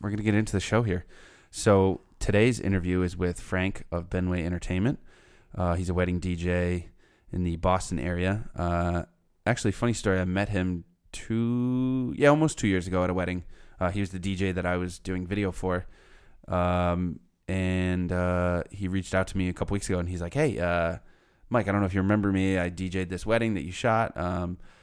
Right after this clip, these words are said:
been listening to your podcast, really like it. And, uh, you know, if you ever need a guest, hit me up. I'm down to come." So we hit him up, and, uh, he came in today, and, uh, his story is really cool. Um,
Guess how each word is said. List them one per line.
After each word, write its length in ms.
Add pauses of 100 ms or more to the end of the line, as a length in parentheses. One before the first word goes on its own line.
(360)
been 140
listening 220
to 60
your 100
podcast, 440
really 220
like 240
it. 220
And, 320
uh, 420
you 120
know, 200 (180)
if 100
you 60
ever 80
need 140
a 60
guest, 440 (340)
hit 140
me 100
up. 300
I'm 140
down 200
to 60
come." 260
So 360 (220)
we 140
hit 100
him 80
up, 240
and, 260
uh, 260
he 140
came 200
in 80
today, 320
and, 140 (640)
uh, 260
his 140
story 240
is 80
really 160
cool. 380
Um, 500